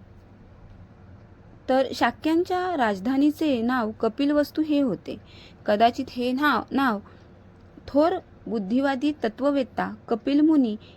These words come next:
याच्या नावावरून पडलेले असावे. कपिलवस्तूमध्ये जयसेन नावाचा एक शाक्य राहत होता. सिंहन्नू नावाचा त्याला एक मुलगा होता. सिंहन्नूचा विवाह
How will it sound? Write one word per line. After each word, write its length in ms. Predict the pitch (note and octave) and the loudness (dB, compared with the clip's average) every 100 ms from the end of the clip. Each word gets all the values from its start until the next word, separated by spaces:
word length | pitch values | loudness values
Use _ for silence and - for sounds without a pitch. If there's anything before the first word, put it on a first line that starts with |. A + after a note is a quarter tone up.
| - | -4
याच्या 260 | A3 A3 C#4 | -2 0 0
नावावरून 560 | B3+ A3 A#3 A3+ A#3 | 2 2 4 4 4
पडलेले 460 | C#4 A3 F#3+ G3 A#3+ | 2 2 0 0 0
असावे. 360 | D4 C4+ D3+ D3+ - - - - - - | 0 -2 -10 -14 -18 -20 -20 -20 -20 -6
कपिलवस्तूमध्ये 960 | - A#3+ E4 F#4+ G4+ G4 F#4 G4 B3 A3 G3 | -2 0 0 0 -2 -2 0 2 2 0 2
जयसेन 480 | A3+ A#3 A3+ D#4+ F4 | 4 4 4 2 4
नावाचा 580 | C#4+ A#3+ B3+ C#4 C#4 F#3 - - - | 2 2 0 0 -2 -4 -10 -20 -6
एक 180 | - C#4+ | -2 -2
शाक्य 500 | - A3+ G#3 - C#4 | -2 -4 -4 0 2
राहत 240 | B3 G#3 G3 | 2 2 -4
होता. 280 | F#3 - D3 - - - - - | -8 -12 -16 -18 -20 -20 -20 -18
सिंहन्नू 600 | - C4 C4 D4+ E4+ F#4 | 0 4 6 6 6 6
नावाचा 640 | F#4 A3+ G#3 B3 - A#3+ - - - | 4 4 4 4 2 -2 -2 -16 -4
त्याला 240 | A3+ A3+ B3+ | 0 4 4
एक 200 | C#4+ D4+ | 4 6
मुलगा 300 | D4 C#4+ D#4+ | 6 6 6
होता. 340 | C4 - - - - - - - - - | 4 -2 -10 -18 -20 -20 -20 -20 -20 -16
सिंहन्नूचा 720 | - - C4 D4 D#4+ F4 E4+ | -6 4 6 8 8 8 6
विवाह 500 | E4+ C#4 C#4+ D#4 B3+ | 4 4 4 4 2